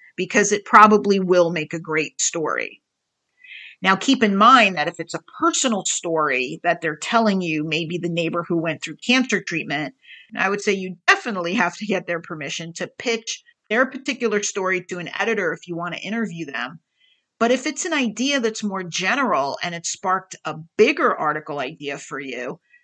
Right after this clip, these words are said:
you can do some additional research and then ask your neighbor if it's something that they want to participate in. So let's say your neighbor told you about this new cancer treatment. You can look up that cancer treatment. You can write an article about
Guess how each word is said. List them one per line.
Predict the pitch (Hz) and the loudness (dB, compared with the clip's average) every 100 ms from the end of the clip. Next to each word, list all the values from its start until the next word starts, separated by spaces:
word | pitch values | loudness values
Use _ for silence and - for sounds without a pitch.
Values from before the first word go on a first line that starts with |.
| _ - | _ -8
you | 277 | -8
can | 285 262 | -2 -2
do | 233 339 | 0 -2
some | - 269 226 | -2 -2 -2
additional | 226 240 233 208 180 | -2 -2 -2 -2 -4
research | 165 226 233 - 139 123 - _ 196 | -6 -4 -4 -4 -4 -4 -10 _ -6
and | 214 | -2
then | 208 208 - | -2 -4 0
ask | 240 320 - - | 2 2 0 -8
your | 185 | -8
neighbor | 175 165 143 127 - | -6 -6 -4 -4 -6
if | 180 180 | -10 -10
it's | 175 - | -10 -6
something | 214 202 196 180 | -4 -6 -8 -10
that | 175 | -8
they | 175 | -6
want | 160 151 - | -4 -6 -8
to | 165 | -16
participate | 185 - 311 214 190 156 | -14 -6 -6 -6 -6 -6
in. | - - - - - - | -8 -10 -16 -20 -20 -20
So | - 240 | -6 -2
let's | 240 269 269 | 0 -2 -2
say | 330 302 | -2 0
your | 262 226 | 0 0
neighbor | 208 214 220 208 | 0 0 0 -2
told | 196 - 202 185 | -4 -4 -4 -4
you | 190 | -4
about | 180 180 233 277 | 0 4 4 4
this | 247 196 | -8 -6
new | 175 | -8
cancer | 170 165 156 156 151 | -8 -12 -10 -16 -14
treatment. | 240 262 135 131 117 _ _ _ _ _ | -10 -10 -8 -10 -10 _ _ _ _ _
You | 185 262 359 | -10 -2 -2
can | 359 370 | -2 -4
look | 254 254 294 | -2 0 0
up | 415 - | -2 0
that | 180 - | -2 -2
cancer | 175 165 170 - | -10 -8 -10 -10
treatment. | 156 151 - | -12 -12 -12
You | 214 254 | -10 -6
can | 277 185 | -6 -2
write | 185 220 202 | 0 0 -2
an | 185 | -4
article | - 254 370 208 175 | 2 2 2 -2 -2
about | 165 147 | 0 -2